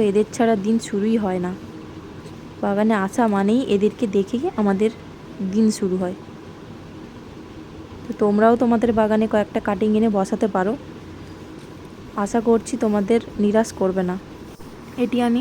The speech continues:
পনেরো দিনের মাথায় করেছি, যখন চারিদিকে ফুল ভর্তি হয়ে যাবে কি দারুণ দেখতে লাগবে, তখন আমি তোমাদের সাথে শেয়ার, শেয়ার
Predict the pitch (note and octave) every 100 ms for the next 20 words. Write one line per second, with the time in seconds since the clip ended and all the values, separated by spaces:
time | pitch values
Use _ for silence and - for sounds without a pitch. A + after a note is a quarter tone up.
0 | C#4 C4 G#3+ A3 A3+ B3 A#3+ A#3+ B3+ A#3
1 | G3 B3 A#3+ - G3+ G3+ - C#4 E4+ -
2 | - - - - - - - - A3 B3
3 | B3+ - - G#3 G3+ G#3 A#3 C4 - A#3
4 | G3+ G#3+ - B3 A#3 G#3+ A3 - A3+ A3
5 | A#3 C4 G#3+ F#3 - F#3+ F#3 F3 F3+ F#3
6 | - A3+ A#3 A#3+ A3 G#3 G3+ G3+ G#3+ G3+
7 | A#3+ G#3+ F3+ - - A#3